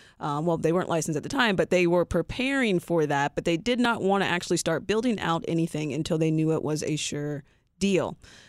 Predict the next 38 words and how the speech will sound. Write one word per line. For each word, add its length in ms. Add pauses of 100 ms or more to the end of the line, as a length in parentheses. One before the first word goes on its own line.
(300)
As 160
a 40
result 420
of 200
that, 260
now 300
it's 260
been 200
an 120
all-out 540
sprint 520
to 100
try 260
to 420
get 280
these 200
facilities 680
up 180
and 200
running 280
as 140
quickly 460
as 100
possible 540
so 140
that 160
they 100
can 240
gain 360 (400)
market 520
share. 380 (340)
The 80
problem 420
with 160
that 300
is 180
Health 300
Canada 560